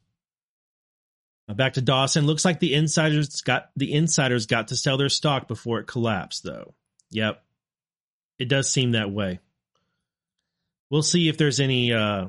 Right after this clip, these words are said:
if anybody's held accountable for that. I usually have a white pill on things, but probably won't be held accountable for it, but we'll see. We'll see. Lots of companies had their cash in S V B. That money isn't insured by S-,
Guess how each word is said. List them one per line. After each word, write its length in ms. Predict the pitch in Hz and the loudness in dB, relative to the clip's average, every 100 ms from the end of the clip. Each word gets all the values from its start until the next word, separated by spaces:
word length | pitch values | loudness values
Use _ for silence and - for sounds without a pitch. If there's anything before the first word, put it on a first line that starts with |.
| - | -6
if 100 | 117 | 0
anybody's 420 | 127 113 110 107 | 0 2 0 0
held 140 | 110 | -4
accountable 460 | 98 - 104 101 104 | -6 -6 -6 -4 -6
for 160 | - | -6
that. 360 | 104 107 107 104 _ _ _ _ _ _ _ _ _ _ _ 123 | -4 -2 -2 -4 _ _ _ _ _ _ _ _ _ _ _ -4
I 20 | |
usually 280 | 127 120 127 | -2 0 0
have 100 | 120 | 2
a 40 | |
white 300 | 113 120 - | 2 0 -2
pill 160 | 123 113 | -4 -2
on 160 | 110 | -2
things, 440 | 110 117 113 113 - | 0 0 0 -4 -4
but 360 | 110 95 - _ - _ _ _ _ | -4 -4 -6 _ -20 _ _ _ _
probably 380 | 120 131 135 135 | -2 0 0 0
won't 240 | 139 131 | 0 0
be 180 | 139 139 | -2 0
held 360 | 135 143 135 | 0 0 -2
accountable 500 | 143 143 143 143 139 | -6 -2 0 0 -2
for 320 | 135 151 147 147 | -2 -2 0 0
it, 180 | 143 - | -2 -6
but 280 | - 113 104 _ _ | -2 -2 -2 _ _
we'll 160 | 143 | -4
see. 360 | 131 - 76 71 _ - | -2 -4 -6 -10 _ -14
We'll 120 | 98 | -12
see. 260 | - - - _ _ _ _ _ _ _ _ _ _ _ _ _ _ _ _ _ _ _ _ - _ _ | -12 -14 -20 _ _ _ _ _ _ _ _ _ _ _ _ _ _ _ _ _ _ _ _ -20 _ _
Lots 380 | 120 127 151 160 | -2 2 2 2
of 100 | 170 | 0
companies 460 | - 156 147 139 - | 0 0 2 0 0
had 200 | 127 120 | -2 0
their 140 | 117 | -2
cash 420 | - - 131 131 | -2 0 0 0
in 80 | 135 | -2
S 200 | 101 110 | -4 -4
V 140 | - 101 | -4 -4
B. 260 | 104 101 | -4 -2
That 180 | 104 113 | -2 -2
money 340 | 120 120 123 113 | 0 0 -2 -2
isn't 200 | 117 123 | -2 -2
insured 400 | 117 - 135 120 | -2 -2 -2 0
by 140 | 113 | -2
S-, 320 | 110 113 - | -2 -4 -8